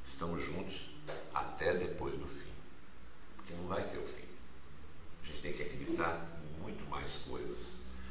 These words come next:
E nisso te exige no dia a dia. Muito bem. Estou num evento, aí eu achei a entrada, porque tá, tinha chovido muito. Falei, como é que a mulherada vai com um salto alto, vai entrar aqui, vai sujar o pé?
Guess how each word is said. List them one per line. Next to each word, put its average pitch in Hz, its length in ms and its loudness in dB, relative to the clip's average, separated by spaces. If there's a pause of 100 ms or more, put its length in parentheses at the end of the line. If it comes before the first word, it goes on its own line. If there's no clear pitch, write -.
E 82 80 -2
nisso 123 340 2
te 143 80 2
exige 127 360 2
no 120 100 0
dia - 180 0
a - 60 0
dia. - 240 0 (400)
Muito 190 420 8
bem. - 460 8 (840)
Estou 147 300 8
num 143 140 10
evento, 139 680 8
aí 127 240 8
eu 131 140 8
achei 117 380 10
a - 20 10
entrada, 113 420 10
porque - 180 4
tá, - 240 6
tinha 87 160 4
chovido 80 380 2
muito. 95 260 0
Falei, - 160 -2
como 143 140 -2
é - 20 0
que 147 100 0
a 131 40 2
mulherada 95 400 6
vai 73 140 6
com - 140 2
um - 60 0
salto 78 380 4
alto, 78 240 6
vai 76 100 2
entrar 71 160 2
aqui, 69 140 0
vai - 140 2
sujar - 360 4
o - 120 2
pé? 85 340 8